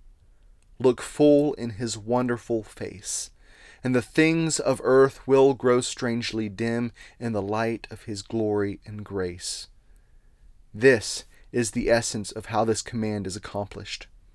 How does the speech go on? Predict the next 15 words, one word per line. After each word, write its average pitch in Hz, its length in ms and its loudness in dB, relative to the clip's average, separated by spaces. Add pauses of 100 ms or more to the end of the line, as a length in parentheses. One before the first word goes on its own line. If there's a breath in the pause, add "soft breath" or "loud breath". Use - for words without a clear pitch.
(720)
As 117 180 2
we 127 80 4
look 135 200 6
to 123 100 -4
Jesus, 127 440 0
the, 123 180 0 (260 loud breath)
the 131 80 4
first - 360 4
two 151 200 10
aspects 156 500 6
of 139 80 -4
this 120 160 0
command 117 320 -2
become 131 260 -8
natural. 131 600 -6